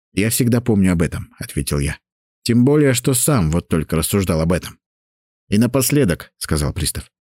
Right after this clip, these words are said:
«вам через неделю в академию, поэтому мы сочли возможным помочь вам с оформлением документов о новом уровне.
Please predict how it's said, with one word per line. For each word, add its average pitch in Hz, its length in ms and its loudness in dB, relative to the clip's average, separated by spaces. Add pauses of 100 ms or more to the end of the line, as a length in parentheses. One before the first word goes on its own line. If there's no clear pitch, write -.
(120)
«вам 156 280 2
через 139 260 2
неделю 139 400 4
в 127 40 6
академию, 123 580 2 (280)
поэтому 131 440 2
мы 123 180 4
сочли 104 400 0
возможным 123 600 2 (240)
помочь 156 400 2
вам 139 200 2
с - 120 -2
оформлением 117 640 2
документов 120 640 2
о 107 100 2
новом 92 460 2
уровне. 67 460 -2